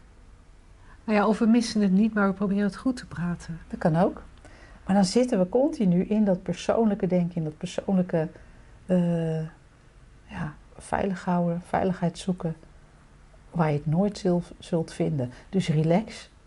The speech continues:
Speaker 2: Leun lekker achterover. En kijk maar wat er dan, eh, wat dan nog, eh, op, wat, wat er dan wil gebeuren. Wat er in jou opkomt, wat jij logisch vindt. Wat er bij jou voor de hand ligt.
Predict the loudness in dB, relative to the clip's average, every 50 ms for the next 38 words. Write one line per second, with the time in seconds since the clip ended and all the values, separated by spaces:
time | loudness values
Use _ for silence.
0 | -20 _ -20 -20 -20 -20 -20 -20 -20 -20 -20 -20 -20 -20 -20 -20 -20 -20 -20 -12
1 | -4 0 0 2 2 2 0 -2 -2 -2 -4 -6 -6 -4 -2 -2 -2 -2 -4 -6
2 | -10 -14 -16 -18 -20 -20 -20 -20 -20 -20 -20 -20 -20 -20 -20 -20 -20 -20 -20 -20
3 | -20 -20 -20 -20 -20 -20 -20 -20 -20 -20 -20 -20 -20 -20 -20 -20 -20 -20 -20 -20
4 | -20 -20 -20 -20 -20 -10 -6 -4 -4 -4 -4 -6 -6 -6 -6 -6 -4 -2 -2 -2
5 | -2 -2 -4 -4 -4 -4 -2 -2 -2 -2 -4 -4 -2 -2 -4 -4 -6 -8 -14 -20
6 | -20 -20 -20 -20 -20 -20 -20 -20 -16 -10 -8 -8 -6 -4 -2 -2 -2 -4 -4 -6
7 | -6 -4 -4 -2 -2 -4 -4 -4 -6 -10 -10 -8 -8 -10 -10 -10 -8 -10 -8 -6
8 | -6 -4 -4 -4 -4 -4 -4 -4 -4 -6 -4 -4 -4 -4 -4 -6 -6 -6 -4 -2
9 | 0 0 0 2 2 2 4 4 4 2 2 0 -2 -4 -4 -6 -4 -4 -4 -6
10 | -6 -8 -2 0 2 2 4 4 4 2 0 0 -4 -10 -10 -10 -8 -8 -6 -6
11 | -6 -8 -12 -20 -20 -20 -20 -20 -20 -12 -8 -6 -4 -4 -2 0 0 2 2 2
12 | 2 2 2 0 2 2 2 0 0 -2 -4 -4 -4 -6 -10 -20 -20